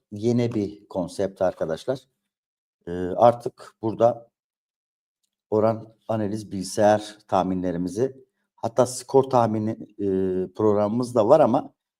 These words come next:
e, güncelliyoruz şu an. Tam istediğimiz gibi sonuçlar vermiyor. Güncelliyoruz.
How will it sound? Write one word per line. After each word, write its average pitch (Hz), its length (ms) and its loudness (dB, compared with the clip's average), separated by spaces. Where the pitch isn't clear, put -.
e, 87 180 -4
güncelliyoruz 90 720 -4
şu - 200 -10
an. 69 80 -6
Tam 92 200 -6
istediğimiz 90 600 -4
gibi 82 180 -10
sonuçlar 87 680 -6
vermiyor. 117 500 0
Güncelliyoruz. 131 760 2